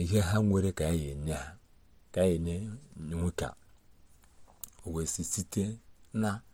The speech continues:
ike nke dị n'afa Jizọs Kraịst, ọ sị ya, gị bilie kwụrụ. Wee setị ya aka nye nwoke a, wee dọlite ya. Nwoke a wee bụrụ onye nke ike Kraịst kpọlitere.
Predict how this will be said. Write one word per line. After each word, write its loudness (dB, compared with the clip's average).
ike 4
nke 0
dị 0
n'afa 0
Jizọs -2
Kraịst, -4
ọ -6
sị -2
ya, 2
gị 0
bilie -2
kwụrụ. -16
Wee -4
setị -6
ya 0
aka -6
nye -6
nwoke -6
a, -12
wee -6
dọlite -4
ya. -10
Nwoke -6
a 0
wee -4
bụrụ -6
onye 2
nke -8
ike 0
Kraịst -4
kpọlitere. -6